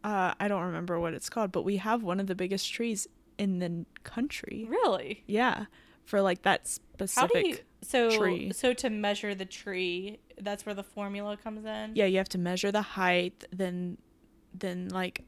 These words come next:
Speaker 1: around the width
Speaker 2: Oh, see,
Speaker 1: of
Speaker 2: I'm
Speaker 1: the
Speaker 2: wondering how you,
Speaker 1: trunk,
Speaker 2: like,
Speaker 1: and then
Speaker 2: measure
Speaker 1: the
Speaker 2: the height.
Speaker 1: girth of where, like, the leaves fall, and then you put that all into a <laughs> formula,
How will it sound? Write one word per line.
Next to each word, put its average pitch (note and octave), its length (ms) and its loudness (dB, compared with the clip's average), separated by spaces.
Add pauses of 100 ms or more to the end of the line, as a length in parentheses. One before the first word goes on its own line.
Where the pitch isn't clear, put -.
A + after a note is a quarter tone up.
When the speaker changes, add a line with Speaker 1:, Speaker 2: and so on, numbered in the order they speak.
Speaker 1:
around F#3 520 0
the G3 80 0
width F3+ 360 -2
Speaker 2:
Oh, - 240 -8
see, - 120 -6
Speaker 1:
of A#3 80 4
Speaker 2:
I'm C4 80 2
Speaker 1:
the C#4 60 -2
Speaker 2:
wondering G#3+ 340 4
how G3+ 220 6
you, G3+ 140 -2
Speaker 1:
trunk, F#3 120 -6
Speaker 2:
like, F3 200 -2
Speaker 1:
and G3 200 4
then F#3 200 6
Speaker 2:
measure F#3+ 80 4
Speaker 1:
the G3+ 60 4
Speaker 2:
the F#3 60 0
height. F#3+ 60 -6
Speaker 1:
girth G3+ 400 6
of - 220 -2
where, F#3 280 4
like, F3+ 240 -2
the G3+ 100 2
leaves F3+ 420 0
fall, F#3 320 0
and F#3 140 -2
then F3+ 100 0
you F3+ 100 0
put - 260 -8
that F#3 200 2
all F#3 160 4
into F#3+ 360 2
a C4 40 6
<laughs> - 20 0
formula, A3 1000 4